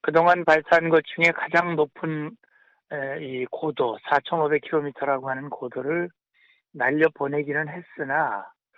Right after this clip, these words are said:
그것만을 가지고 아이씨비엠의 완성이라고 말할 어떤 근거, 검증된, 그건 찾기가 좀 아직은, 에, 어렵지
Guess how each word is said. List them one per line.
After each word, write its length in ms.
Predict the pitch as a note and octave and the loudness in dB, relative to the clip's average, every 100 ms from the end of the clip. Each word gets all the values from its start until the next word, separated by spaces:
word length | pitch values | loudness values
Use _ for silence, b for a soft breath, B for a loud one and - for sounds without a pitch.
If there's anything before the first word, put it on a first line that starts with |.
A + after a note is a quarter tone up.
| B B B B B - | B B B B B -2
그것만을 680 | D3+ D#3+ G3+ G3 F#3+ G3 | 2 4 6 4 4 4
가지고 720 | F3+ E3 - E3 - F3+ F#3 | 4 2 -2 -8 -2 -2 0
아이씨비엠의 840 | C#3 D#3 D3+ - G#3+ D3+ D#3 D#3 D#3 | 0 0 -4 -14 -6 0 0 0 -2
완성이라고 760 | A#2+ C3 C3+ D#3+ E3 D#3 D3+ D#3+ | -2 -6 -6 -2 2 2 0 2
말할 640 | D3 C#3+ D3 D3 D3 C3+ B B B - | 4 4 4 4 0 -4 B B B -8
어떤 460 | C#3 - D#3+ D#3+ | -4 2 2 2
근거, 720 | A#2+ D#3 D3+ D3 D#3+ F#3+ A#3 - _ _ _ | 0 0 0 -2 0 2 0 -6 _ _ _
검증된, 960 | - D3 D#3 E3 D#3+ D#3 D3 B2+ A2+ - _ B B B B | 2 2 2 0 2 2 2 -2 -10 -14 _ B B B B
그건 360 | - D#3 A#3+ C#4 - | -2 4 4 2 -4
찾기가 380 | - - A3+ | -6 2 4
좀 240 | A#3 A#3+ A3+ | 4 2 2
아직은, 640 | D3 D3+ F#3+ G#3+ F#3+ E3+ - b b b _ D3 | 0 2 2 2 0 -6 -10 b b b _ -2
에, 20 | D3 F3 | 0 4
어렵지 340 | E3 F#3+ | 6 6